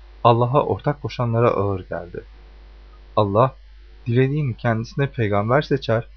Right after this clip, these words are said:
ve kendisine yöneleni de doğru yola iletir. Onlar kendilerine ilim geldikten sonra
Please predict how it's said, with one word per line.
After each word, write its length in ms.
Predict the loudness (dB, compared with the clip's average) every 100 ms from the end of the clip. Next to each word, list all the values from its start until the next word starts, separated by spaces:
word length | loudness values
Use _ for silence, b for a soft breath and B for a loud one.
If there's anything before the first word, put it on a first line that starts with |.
| -6
ve 100 | -2
kendisine 500 | 0 0 -2 -6 -4
yöneleni 640 | -2 -2 -2 -4 -4 -2
de 180 | -2 -2 -10 -20 -6
doğru 260 | 0 0 2
yola 280 | 0 0 -2
iletir. 520 | -4 -14 -16 -18 -20 -20 -20 -20 -20 -20 -20 -20 -20 -20 -20 -20 -20 -20 -20 -20 -20 -20 -20 -20 -20 -20 -6
Onlar 340 | 0 2 2 0 -8 -2
kendilerine 440 | 0 4 4 4
ilim 260 | 2 0 2
geldikten 540 | 2 2 0 0 2
sonra 460 | 2 0 0 0